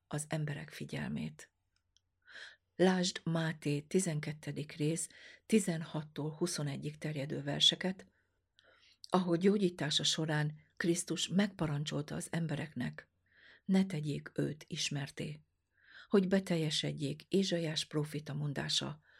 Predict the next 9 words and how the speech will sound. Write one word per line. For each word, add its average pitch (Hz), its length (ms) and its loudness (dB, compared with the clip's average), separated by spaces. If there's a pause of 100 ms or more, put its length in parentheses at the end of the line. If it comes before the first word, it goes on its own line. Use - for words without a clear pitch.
(120)
aki 180 320 2
így 151 180 -4
szólt: - 460 -6 (680)
"Íme 196 440 6
az 151 180 -2
én 143 120 -4
szolgám, 151 640 -6 (160)
akit - 340 -8
választottam." - 920 -8